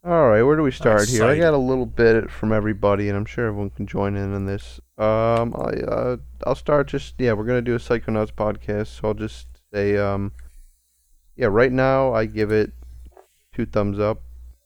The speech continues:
Speaker 1: Um, you know, I'm only maybe two hours in or so.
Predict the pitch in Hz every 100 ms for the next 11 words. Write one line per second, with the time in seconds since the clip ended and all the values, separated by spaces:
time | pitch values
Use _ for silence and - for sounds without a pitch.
0 | _ - 104 101 101 107 - - 123 113
1 | 107 110 113 107 104 101 - - 107 107
2 | - - 110 107 104 101 107 104 104 -
3 | 104